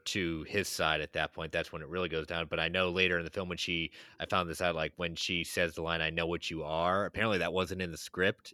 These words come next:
and the actress, Rebecca Hall, said that she felt terrible right after she said it because she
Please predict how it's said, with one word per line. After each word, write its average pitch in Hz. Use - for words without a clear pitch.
and 82
the 82
actress, 90
Rebecca 85
Hall, 85
said 80
that 78
she 82
felt 82
terrible 107
right 80
after 78
she 78
said 78
it 78
because 85
she 82